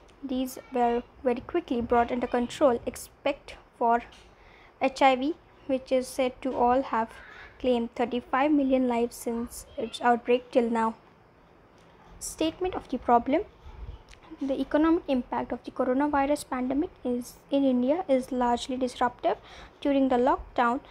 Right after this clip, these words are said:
an estimated fourteen crore people have lost employment. The Indian economy has lost over thirty-two crore every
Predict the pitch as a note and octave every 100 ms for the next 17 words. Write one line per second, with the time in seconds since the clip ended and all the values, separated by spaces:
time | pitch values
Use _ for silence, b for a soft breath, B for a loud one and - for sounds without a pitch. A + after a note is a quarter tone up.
0 | B B A#3+ A#3+ F#3+ - C4 - D4 D#4
1 | D#4 F4+ F4 - B3 D#4+ F4 D#4 C#4+ C#4+
2 | - D4+ - - A3+ A#3+ A#3 A#3+ A3+ A#3
3 | - A#3+ A3+ A#3+ A#3+ C4+ - - - -
4 | B3 B3 C#4 C#4 B3+ B3+ B3 A#3+ A#3 A#3+
5 | A#3 A#3+ A#3 A#3 - A#3+ A#3+ A#3 B3 -
6 | D4+ D#4 C#4 B3+ B3 - B B B A#3+
7 | A#3+ -